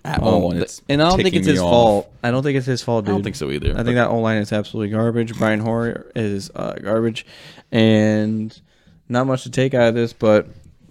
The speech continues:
Speaker 2: the Raiders are just trying to tank, I guess, at this point. 'Cause they're not trying to
Speaker 1: Yeah,
Speaker 2: actually
Speaker 1: do you think they're
Speaker 2: win.
Speaker 1: trying to make a move for one of the Q Bs?
Speaker 2: Yeah.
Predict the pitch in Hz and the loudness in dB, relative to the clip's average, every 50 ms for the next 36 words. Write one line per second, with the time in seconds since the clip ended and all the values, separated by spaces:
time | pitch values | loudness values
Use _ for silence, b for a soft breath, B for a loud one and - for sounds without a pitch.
0 | - - _ _ - 117 110 117 117 123 127 131 127 123 127 120 - 127 - - | -20 -20 _ _ -8 -6 -4 -2 -2 -2 -2 -4 -4 -6 -6 -8 -8 -8 -8 -8
1 | 135 131 131 123 120 - 127 139 135 123 107 101 107 104 98 - 104 104 117 131 | -6 -6 -6 -6 -6 -6 -6 -4 -4 -4 -4 -2 -2 -4 -4 -4 -4 -2 -2 -4
2 | - - 104 104 107 117 - - _ - - b b b b b b b b b | -4 -6 -6 -4 -4 -4 -6 -10 _ -20 -20 b b b b b b b b b
3 | _ - - - 113 117 - - 135 107 90 117 110 110 - - - 123 110 107 | _ -14 -4 0 0 2 2 2 2 2 2 0 0 0 -2 -2 -2 -2 0 0
4 | 104 98 95 98 - - 104 104 101 90 82 82 107 107 120 135 139 139 147 - | -2 -4 -8 -12 -12 -8 -4 -2 0 0 0 2 0 0 0 0 0 -2 -2 -2
5 | 160 139 139 135 139 139 143 139 143 135 - - - - 113 117 123 131 - 135 | -2 -2 -2 -2 -2 -2 -2 -2 -2 -4 -6 -12 -16 -12 -8 -8 -8 -4 -2 -2
6 | 127 123 127 127 123 120 - - 123 120 127 139 151 - _ _ _ - - _ | 0 2 4 4 4 4 6 6 6 6 4 2 -4 -8 _ _ _ -20 -20 _
7 | _ _ _ _ _ _ _ _ _ _ _ _ _ _ _ _ - - - _ | _ _ _ _ _ _ _ _ _ _ _ _ _ _ _ _ -20 -20 -20 _
8 | _ _ _ 160 - _ _ - 98 78 - - | _ _ _ -20 -20 _ _ -6 -6 -6 -6 -10